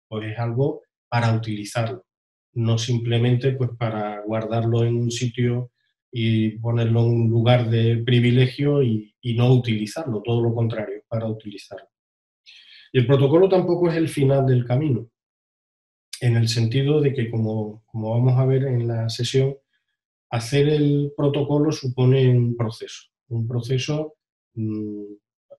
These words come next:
largo en el tiempo, en donde participan las personas de la familia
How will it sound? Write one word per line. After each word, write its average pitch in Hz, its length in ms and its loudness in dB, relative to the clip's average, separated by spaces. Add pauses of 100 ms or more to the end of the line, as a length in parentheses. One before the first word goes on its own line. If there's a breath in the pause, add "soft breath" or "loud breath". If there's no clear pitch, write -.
(100)
largo 127 460 4
en 127 100 8
el 127 120 4
tiempo, 147 520 -2 (500)
en 123 160 2
donde 117 240 4
participan 113 760 -2
las - 120 -14
personas 123 480 0
de 127 60 0
la 127 100 2
familia 139 480 0